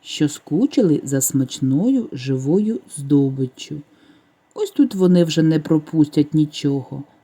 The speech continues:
ані лічинки жука, ані гусениці, ані полівки,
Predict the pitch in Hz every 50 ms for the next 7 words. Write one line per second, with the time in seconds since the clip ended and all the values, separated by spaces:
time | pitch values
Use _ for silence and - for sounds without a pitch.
0 | _ _ _ - 381 453 403 269 190 156 156 147 143 - - - 143 135 135 131
1 | 123 139 131 127 127 127 127 123 - - 214 269 330 359 349 _ _ _ _ _
2 | _ _ _ _ _ _ _ _ - 392 403 339 233 156 131 123 131 156 240 330
3 | 415 - - - 320 320 320 311 320 311 - - - 294 294 - - _ _ _
4 | _ _ _ - 302 415 403 311 214 151 - - 147 139 139 139 165 240 320 392
5 | 381 - - 294 277